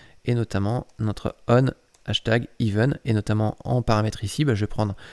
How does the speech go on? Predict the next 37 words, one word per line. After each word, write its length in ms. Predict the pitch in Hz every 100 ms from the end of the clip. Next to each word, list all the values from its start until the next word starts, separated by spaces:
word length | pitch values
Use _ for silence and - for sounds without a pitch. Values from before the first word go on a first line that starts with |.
| - -
mon 180 | 127
contrôleur, 600 | 156 131 - 101 110 147 -
donc 200 | - -
underscore 520 | 110 107 - 110 - - - - -
controller 560 | 147 139 - 98 104 131 - - - -
point 300 | - 123 - - - - -
text. 380 | 104 - - - - - - -
Alors 240 | 110 98 123
là, 100 | 123
il 40 |
n'est 60 | 117
pas 100 | 117
content 400 | 113 - 120 -
parce 120 | -
qu'il 300 | - 113 -
va 80 | 107
falloir 220 | - 117
que 100 | -
j'importe 540 | 101 113 - 131 - -
tout 200 | 165 147
en 120 | 113
haut 180 | 107 -
ici, 520 | 135 104 - 110 - - - - _ _ _ - - _ -
euh, 320 | 101 98 98 98
la 120 | 107
chose 200 | - 123
suivante. 500 | - 110 113 156 - -
Je 120 | 110
vais 40 |
prendre 240 | - 120 107
l'autre. 400 | 113 - - - - _ _ _ _ -
Hop. 220 | - - - - _ - - - - - - - - - - - - - _ - - - - _ -
Et 80 |
ici, 200 | 113 -
on 40 | 113
va 80 | 101
mettre 320 | 101 -